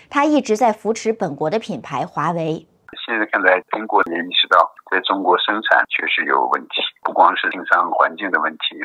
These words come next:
Speaker 2: 还有成本的优势也没有，所以它实际上跟其他的公司一样，把产业链呢慢慢都转移到越南和印度啊和其他国家去了。那它这个转移呢，实际上是一步一步在进行，首先把一部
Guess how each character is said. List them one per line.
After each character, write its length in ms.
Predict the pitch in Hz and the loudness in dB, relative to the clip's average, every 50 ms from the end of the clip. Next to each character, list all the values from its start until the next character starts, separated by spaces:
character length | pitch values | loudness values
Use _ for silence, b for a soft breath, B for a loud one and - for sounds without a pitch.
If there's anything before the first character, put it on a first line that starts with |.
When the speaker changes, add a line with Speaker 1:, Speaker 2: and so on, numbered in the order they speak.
| 73 73 | 2 4
Speaker 2:
还 80 | 76 | 4
有 80 | 80 80 80 80 _ | 4 0 -2 -2 _
成 220 | - - 90 95 | -2 -2 -2 0
本 160 | 98 98 - - | -4 -4 -2 -2
的 160 | 82 76 76 | -4 -4 -4
优 160 | - 104 104 | -2 -4 0
势 180 | 104 - - - - | 0 0 0 0 -2
也 80 | 92 - | -4 -6
没 180 | 67 - 85 | -6 -4 -2
有， 60 | 95 98 - - - _ | 0 0 -2 -2 -6 _
所 160 | - - - - | -12 -8 -6 -4
以 60 | - | -2
它 100 | - 110 101 | 0 0 2
实 100 | - - | 2 2
际 60 | - 98 | 4 2
上 100 | 101 98 | 2 2
跟 140 | - 98 98 - | 0 -6 -6 -4
其 140 | - 101 101 | -4 -4 2
他 100 | - 120 | 2 2
的 80 | 117 113 | 2 2
公 160 | 101 101 95 | -2 -4 -6
司 140 | 92 - 98 | -6 -6 -8
一 80 | 90 92 95 | -8 -8 -2
样， 240 | 107 110 101 82 71 - - | 2 2 2 2 0 -4 -2
把 80 | - 76 62 - - - | 2 2 2 2 0 0
产 160 | - 85 82 | 0 0 0
业 120 | 82 85 87 | 0 -2 -2
链 280 | 90 101 98 85 71 | 0 2 2 2 2
呢 140 | 76 69 71 78 - | 2 -2 -4 -2 0
慢 80 | - 82 82 | -2 -2 2
慢 160 | 80 78 73 - | 2 0 0 2
都 80 | - - | -2 -4
转 200 | - - - - | -2 0 -2 -2
移 80 | - - | -4 -2
到 140 | - - - - 175 - - - _ _ | 0 2 2 2 2 2 0 -4 _ _
越 120 | - - - | -8 -8 -4
南 120 | - - | -2 0
和 260 | - - - - - - - | 0 0 -2 -4 -6 -10 -12
印 80 | 90 - - | -12 -12 -8
度 80 | - 58 - | -6 0 2
啊 80 | - - | 2 4
和 180 | - - - _ | 2 0 -2 _
其 80 | - - | -8 -6
他 160 | _ - - 78 - | _ 0 0 0 0
国 100 | - - | -2 0
家 80 | - - - - | 0 0 -2 0
去 160 | - - - | -2 -2 -2
了。 80 | - - _ _ _ - | -4 -8 _ _ _ -4
那 80 | 95 | 0
它 220 | - - - 123 120 | 4 6 6 6 6
这 160 | 127 131 113 | 6 0 -2
个 80 | 104 | -2
转 180 | 95 - 82 78 76 73 | 0 2 2 2 2 -2
移 80 | 78 | -12
呢， 140 | 78 82 87 | -6 -6 -6
实 140 | 85 - - | -4 -4 0
际 40 | 85 | 0
上 120 | 82 82 | 0 0
是 100 | - - | 0 -4
一 140 | - - - - | -4 -4 -8 -4
步 160 | - - - | 0 0 0
一 80 | - | 2
步 220 | - - - - - | 0 -2 -4 -2 -2
在 80 | - - - | -4 -6 -6
进 160 | - - - - | -6 -10 -8 -6
行， 160 | - - - - - - - _ _ _ - | -6 -6 -6 -4 -4 -4 -4 _ _ _ -6
首 80 | 101 | -6
先 240 | 92 - 104 95 92 | -4 -2 -2 -2 0
把 140 | 92 90 82 | 0 0 -2
一 160 | - 98 101 | -2 -6 -8
部 100 | 113 - | -4 -2